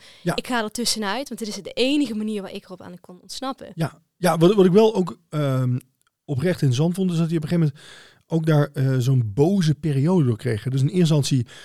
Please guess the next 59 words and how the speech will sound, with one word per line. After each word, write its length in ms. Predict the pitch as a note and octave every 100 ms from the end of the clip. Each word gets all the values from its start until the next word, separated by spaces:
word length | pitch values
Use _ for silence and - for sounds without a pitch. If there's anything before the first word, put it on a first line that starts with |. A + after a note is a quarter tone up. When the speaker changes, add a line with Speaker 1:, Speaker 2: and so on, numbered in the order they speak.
| -
Speaker 1:
moest 140 | C#3 B2
hij 80 |
heel 140 | D3 F3+
erg 160 | C3+
aan 100 | A#2+ B2
wennen. 380 | F#3 G3 F#3+
En, 220 | D3+ C#3+ D#3+
en 120 | C#3+
daarna 180 | D3 D3+
kreeg 240 | - D3
hij 80 | -
echt 120 | C#3+
gewoon 160 | - C3
van 100 | B2+
die, 200 | C3 C#3 B2
van, 280 | B2 B2 A#2+
van, 140 | C3+ A#2+ B2
van, 160 | B2+ -
dat 160 | C3+
hij 80 | C3+
in 140 | C3+ B2
be-, 220 | C#3 -
<laughs> 0 |
zweet 360 | C#3+ C3 E3 D3
was 160 | D3+ C3+
en 160 | C3+
ba-, 260 | C3+ C#3+ C#3
eh, 180 | C#3+ D3
baden 340 | C#3 D3+ C#3
zwak 320 | A2+ D3 D3+ F3+ C#3+
werd. 220 | D3 C3
Want 200 | C#3+ B2 - -
gewoon 180 | - F#3+
echt 240 | - F#3 -
paniek 360 | C3+ B2+ G#3+
wat 100 | - G#3
er 100 | F#3+
ontstaat 300 | E3 F3 E3
in 60 |
het 80 | D3
brein. 180 | C#3+ F3+ - - -
Maar 100 | -
ook 60 | G#3+
die 60 | G3+
op 20 |
een 60 | D3
gegeven 140 | D#3+
moment 160 | C#3 A2+
boos 340 | F3 C#4+ C4
was, 340 | - C3+ F#3 -
dat 140 | D#3
hij, 120 | D#3+ D3+
dat 160 | D#3
hij 80 | D#3+
er 80 | D3
gewoon 160 | F3
eens 180 | D#3+ A#2+
disconnected 680 | G#2+ F3 - C3 A3 - C#3
was. 320 | A2 F#2 -